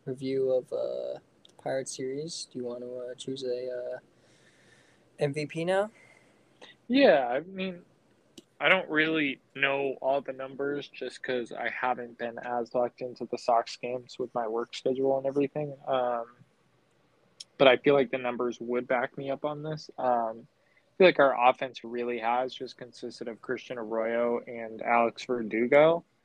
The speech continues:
Speaker 1: Pretty much.
Speaker 2: um, over the last several weeks. Um,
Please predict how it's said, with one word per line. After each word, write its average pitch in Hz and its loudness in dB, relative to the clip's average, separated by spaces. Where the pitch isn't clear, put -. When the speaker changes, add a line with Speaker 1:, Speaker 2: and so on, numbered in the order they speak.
Speaker 1:
Pretty 120 2
much. 120 0
Speaker 2:
um, 135 -18
over 135 4
the 135 6
last - 0
several 139 0
weeks. - -6
Um, 117 -8